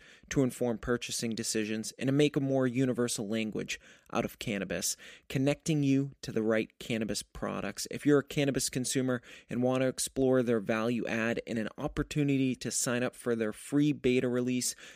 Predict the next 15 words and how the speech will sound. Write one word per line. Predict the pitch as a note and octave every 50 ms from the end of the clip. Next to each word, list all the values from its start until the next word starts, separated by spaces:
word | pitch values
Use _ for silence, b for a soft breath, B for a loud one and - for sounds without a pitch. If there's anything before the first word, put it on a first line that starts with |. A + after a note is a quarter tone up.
| B B
visit | - C3+ A2+ B2+ A#2+
hashdash | A#2 A#2 C3+ B2+ C3 C3+ - - C#3+ B2 A#2+ B2 B2 - -
dot | A2+ G#2+ A2 A2 -
com. | - C3+ B2 A#2+ B2 B2 A#2+ - B B B B
Follow | B - E3 F3 E3+
them | C#3+ D3 C3+ C3
on | A#2+ A#2
Facebook | A2+ - - C3+ B2+ - - - C3 - -
and | B2+ A#2 -
Twitter | - - B2 A#2 A#2
at | A2+ F#2+
Hashdash | A2+ C3 B2+ B2 B2+ - - - A#2+ A#2 A#2 C3 C3 - -
and | A2 A#2+
on | A#2+ B2
Instagram | C3 C#3 - - - - C3+ C3 B2+ C3